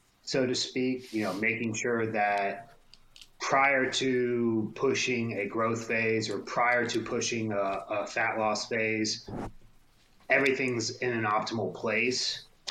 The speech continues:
So you're not setting yourself up for failure down the road. But then also, you know, um, after, after pushing the body through, um, uh, an intense cycle or something like that,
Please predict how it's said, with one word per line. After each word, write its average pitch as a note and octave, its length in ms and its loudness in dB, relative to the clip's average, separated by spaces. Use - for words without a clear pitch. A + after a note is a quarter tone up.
So G#2+ 380 2
you're G2+ 260 -2
not A2 440 2
setting A#2+ 260 2
yourself A2 340 0
up G#2+ 160 -2
for G#2+ 100 -6
failure G#2+ 420 0
down G2+ 220 -2
the F#2 80 -6
road. A2 540 0
But B2+ 100 0
then C#3 180 4
also, B2+ 400 2
you A2+ 180 2
know, G#2 520 0
um, F#2 560 0
after, A#2 720 2
after B2 360 2
pushing B2 420 -2
the A2+ 80 -2
body A2 380 2
through, A2 580 0
um, F#2+ 640 0
uh, G2+ 580 2
an A2+ 120 0
intense G#2+ 440 -2
cycle G#2+ 340 0
or G#2 40 0
something G#2+ 320 -4
like G2+ 280 -2
that, G#2+ 500 0